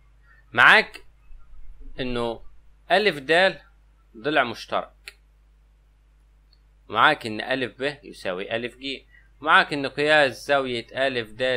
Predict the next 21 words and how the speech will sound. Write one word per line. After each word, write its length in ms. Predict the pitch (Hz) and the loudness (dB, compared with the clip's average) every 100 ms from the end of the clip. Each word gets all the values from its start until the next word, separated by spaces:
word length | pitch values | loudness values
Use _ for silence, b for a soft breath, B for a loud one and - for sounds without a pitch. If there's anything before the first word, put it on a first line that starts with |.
| 117 | -4
ب 40 | 131 | -8
يساوي 640 | 151 139 131 - 131 117 | -8 -10 -12 -8 -6 -6
قياس 440 | - 123 123 120 | -8 -6 -4 -4
زاوية 560 | 101 98 120 110 101 98 | -6 -6 -4 -4 -4 -8
أ 160 | - 120 | -8 -6
د 320 | 117 104 104 123 123 117 117 | -6 -10 -6 -4 -4 -6 -10
ج 240 | 147 185 - _ _ - - _ | -8 -8 -10 _ _ -20 -20 _
يساوي 240 | - 131 | -6 -4
تسعين 380 | 123 - 123 117 | -4 -8 -8 -4
درجة. 320 | 110 101 95 - - - - | -4 -4 -6 -12 -14 -20 -16
يبقى 180 | 110 104 | -12 -8
المثلثين 460 | 113 104 113 101 120 | -10 -10 -10 -8 -8
مالهم؟ 420 | 120 117 110 110 - - - - - _ _ _ _ _ _ _ | -6 -6 -8 -12 -14 -20 -20 -20 -20 _ _ _ _ _ _ _
متطابقين. 1080 | - 104 107 101 104 98 104 - 139 104 87 | -18 -12 -8 -6 -6 -8 -10 -6 -6 -6 -8
إذا 220 | 123 113 | -10 -8
المثلث 720 | 101 95 98 - 120 98 98 - - | -8 -10 -12 -6 -6 -6 -10 -10 -4
أ 120 | 120 | -2
د 400 | 107 98 92 92 117 107 101 | -2 -10 -10 -4 -4 -4 -6
ب 160 | 123 - b b b _ | -10 -10 b b b _
يطابق 360 | - 139 120 127 | -2 -2 -2 -6
المثلث 720 | 113 110 - 127 120 117 | -10 -10 -8 -8 -4 -4